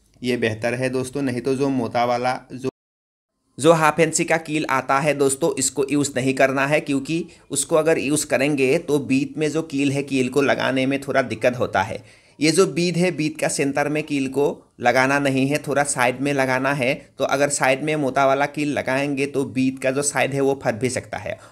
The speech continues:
और कील को थोकने के लिए हथौड़ी का इस्तेमाल नहीं करना है दोस्तों।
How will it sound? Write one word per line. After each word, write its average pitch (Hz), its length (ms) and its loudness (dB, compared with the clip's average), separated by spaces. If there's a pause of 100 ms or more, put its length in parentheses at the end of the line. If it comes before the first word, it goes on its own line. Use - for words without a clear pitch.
(100)
और 156 300 4 (600)
कील 175 220 0
को 185 140 -2
थोकने 160 400 0
के 165 140 -2
लिए 160 180 0
हथौड़ी 151 340 -4
का - 140 0
इस्तेमाल 139 420 -2
नहीं 135 180 -2
करना 139 280 0
है 151 140 -2
दोस्तों। 151 360 -2